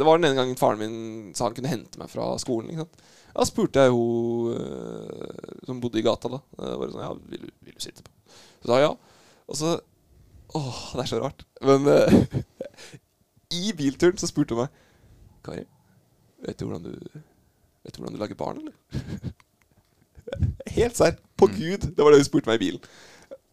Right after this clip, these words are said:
Speaker 1: Og, da var det,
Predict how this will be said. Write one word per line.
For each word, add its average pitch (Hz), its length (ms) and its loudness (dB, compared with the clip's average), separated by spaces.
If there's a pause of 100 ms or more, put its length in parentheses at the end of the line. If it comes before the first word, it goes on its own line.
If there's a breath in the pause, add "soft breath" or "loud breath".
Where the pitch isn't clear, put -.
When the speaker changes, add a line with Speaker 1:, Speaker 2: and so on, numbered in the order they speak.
(160)
Speaker 1:
Og, 131 920 6 (2250)
da 127 120 6
var 120 180 6
det, 165 120 4